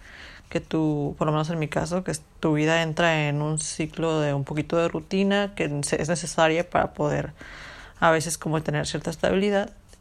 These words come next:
y, pues, hay menos tiempo de, pues, de ocio, y no considero yo esto como ocio, de hecho, para nada. Me encantaría poder subir episodios a cada rato,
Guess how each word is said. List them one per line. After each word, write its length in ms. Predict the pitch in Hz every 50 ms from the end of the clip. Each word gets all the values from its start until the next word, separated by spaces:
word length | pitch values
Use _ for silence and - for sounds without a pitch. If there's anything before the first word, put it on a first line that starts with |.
| - -
y, 360 | - 220 220 214 214 233 254 - - - - - - - - - - - - - -
pues, 640 | - 160 156 151 151 151 147 - - - - - - - - - - - - - -
hay 100 | 165 165
menos 300 | 170 170 160 165 156 -
tiempo 680 | - 151 147 139 - 160 156 147 151 147 - - - - -
de, 760 | 156 143 160 156 147 143 143 143 143 139 139 151 151 147 - - - - - - - - - - - - - - - - - - - - - - - - -
pues, 260 | 170 160 156 147 143
de 440 | 147 151 147 147 143 143 143 143 -
ocio, 500 | - 185 170 170 - - 226 240 277 254
y 100 | 180 170
no 120 | 160 165 160
considero 360 | - 214 202 190 156 160 160
yo 160 | 160 165 160
esto 340 | 165 156 - - 165 165 -
como 400 | - 160 156 151 147 147 147 151
ocio, 320 | 160 151 - 160 156 156
de 80 | 165 151
hecho, 180 | 151 - - -
para 180 | - 156 151
nada. 380 | 147 147 151 147 151 156 160 - - - - - - - - - - -
Me 80 | - 175
encantaría 560 | 170 160 - 175 160 147 170 160 156 151 151
poder 360 | - - 170 165 165 170 160
subir 480 | - - 180 160 160 160 160 160 151 156
episodios 600 | 156 - - 151 - - 156 147 151 151 156 156
a 80 | 160 156
cada 240 | - - 151 151 156
rato, 280 | 156 151 - - -